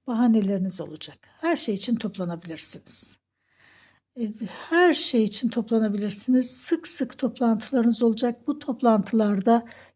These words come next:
güzel bir sıcaklık, güzel bir birliktelik olacak. Siz bir araya, bir araya geleceksiniz bu toplantılarda. Güzel sohbetleriniz olacak.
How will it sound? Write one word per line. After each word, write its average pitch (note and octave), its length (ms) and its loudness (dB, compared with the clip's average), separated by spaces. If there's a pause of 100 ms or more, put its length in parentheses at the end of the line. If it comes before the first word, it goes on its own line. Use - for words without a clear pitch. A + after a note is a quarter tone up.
güzel A3 400 2
bir G3 100 -4
sıcaklık, B3 920 2 (180)
güzel G#3 400 0
bir G#3 240 -4
birliktelik G3 640 -2
olacak. A3+ 540 -6 (320)
Siz - 600 -4 (100)
bir A#3 120 -4
araya, F#3+ 400 -6 (140)
bir A#3+ 240 -2
araya F3 340 -8
geleceksiniz F3 880 -8
bu A3+ 80 -14
toplantılarda. G#3+ 1040 -10 (340)
Güzel A3+ 360 -2
sohbetleriniz F3+ 840 -6
olacak. E3 500 -18